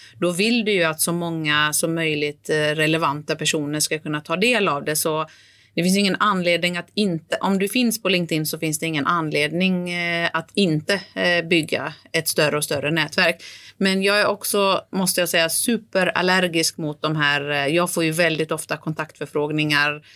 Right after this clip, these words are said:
som handlar om, eh, den andra personen. Det handlar bara om, "Hej Nilo, eh,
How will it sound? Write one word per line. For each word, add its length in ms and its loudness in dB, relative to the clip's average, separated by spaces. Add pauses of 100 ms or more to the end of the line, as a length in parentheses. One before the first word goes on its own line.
(160)
som 220 2
handlar 460 0
om, 240 0
eh, 60 -6 (840)
den 160 2
andra 280 2
personen. 480 -4
Det 60 2
handlar 320 2
bara 460 2
om, 160 -2 (320)
"Hej 280 2
Nilo, 520 2
eh, 140 -2